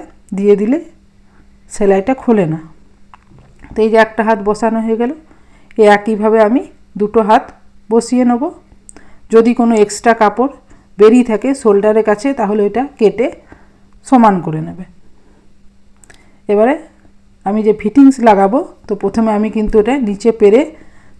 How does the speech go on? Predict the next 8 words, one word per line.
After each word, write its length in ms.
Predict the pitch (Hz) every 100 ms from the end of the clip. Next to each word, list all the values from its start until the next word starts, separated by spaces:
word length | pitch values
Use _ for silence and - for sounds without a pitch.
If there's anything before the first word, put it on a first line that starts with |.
| 196
দেখে 200 | 196 262
নেব 120 | 240 208 285 - - 185
যে 60 | 208
আমি 100 | 214 226 -
চেস্টে 380 | 214 214 - 226 196
যেমন 200 | 220 226 214
নয় 180 | 202 202
ইঞ্চি 220 | 214 202